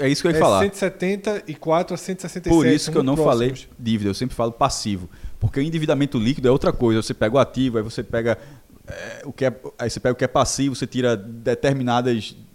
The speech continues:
Speaker 1: é, dívidas, que eu não sei exatamente o nome agora, faz uma subtração e chega a um número diferente desse que a gente tá falando aqui.
Speaker 2: Isso.
Speaker 1: E geralmente quando eu coloco no blog, eu coloco quando o Itaú, é, ou é o
Speaker 2: Lança o
Speaker 1: B D O.
Speaker 2: estudo dele,
Speaker 1: Ele
Speaker 2: né?
Speaker 1: fala, lança o estudo, e, e geralmente daqui a um mês, ele já deve tá fazendo isso agora. Ele faz um mês, dois meses,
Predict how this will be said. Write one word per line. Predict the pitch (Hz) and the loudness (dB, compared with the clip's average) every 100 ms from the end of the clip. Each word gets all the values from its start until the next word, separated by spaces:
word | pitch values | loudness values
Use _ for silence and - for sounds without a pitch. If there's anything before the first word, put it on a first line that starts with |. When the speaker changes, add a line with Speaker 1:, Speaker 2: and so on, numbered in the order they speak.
| - | -14
Speaker 1:
é, | 117 117 107 104 95 | -10 -8 -8 -8 -12
dívidas, | 98 113 127 117 - _ _ - | -6 -4 -2 -6 -8 _ _ -14
que | - | -4
eu | 143 | -4
não | |
sei | - 139 | -2 0
exatamente | 120 127 123 | 0 0 -2
o | 127 | -2
nome | 120 117 | -2 2
agora, | 117 131 135 - - | 6 6 4 -4 -2
faz | 147 160 | 2 2
uma | |
subtração | - 160 156 139 - 151 | 2 -2 2 2 2 -2
e | |
chega | 165 - 160 | 0 0 2
a | 170 | 2
um | |
número | 170 175 | 4 2
diferente | 170 - 175 175 | 2 2 0 0
desse | 185 | -2
que | - | 2
a | |
gente | 175 185 | 0 2
tá | 180 | 2
falando | 156 196 | 2 2
aqui. | - - | 2 0
Speaker 2:
Isso. | 143 - 120 - - | -2 -6 -14 -18 -6
Speaker 1:
E | 139 | -2
geralmente | 147 165 151 151 | 4 6 6 2
quando | 156 151 | -2 0
eu | |
coloco | 147 139 147 | 2 0 0
no | 120 | -2
blog, | 101 117 135 | 2 2 2
eu | |
coloco | 131 123 120 127 - | 2 4 4 0 -2
quando | 131 131 135 131 | -2 0 -2 0
o | 127 | -2
Itaú, | 131 127 117 127 139 - _ _ _ - | 2 4 4 4 0 -2 _ _ _ -2
é, | 113 113 113 110 110 107 101 95 - - _ _ - | 2 4 4 4 4 4 4 2 0 -8 _ _ -2
ou | 113 | 0
é | |
o | 110 | 2
Speaker 2:
Lança | |
o | |
Speaker 1:
B | - | 2
D | 107 | 2
O. | 95 | 2
Speaker 2:
estudo | 92 151 | 2 0
dele, | 139 127 | -2 0
Speaker 1:
Ele | 139 | 2
Speaker 2:
né? | 127 | 4
Speaker 1:
fala, | 143 | 4
lança | 143 147 | 2 0
o | |
estudo, | - 151 | 2 2
e, | 151 156 165 | 2 -2 -4
e | 190 | 0
geralmente | 262 240 | 2 4
daqui | 254 240 | 2 4
a | 269 | 4
um | 262 269 | 4 4
mês, | 214 | 4
ele | 185 | 4
já | 185 | 2
deve | 214 202 | 2 2
tá | 220 | 2
fazendo | 190 | 2
isso | 202 | 4
agora. | 131 107 95 | 4 4 2
Ele | 87 | 0
faz | 113 156 151 | 0 2 4
um | 156 180 | 2 4
mês, | 160 175 | 6 6
dois | 147 147 127 | 4 4 4
meses, | 113 151 143 | 4 2 0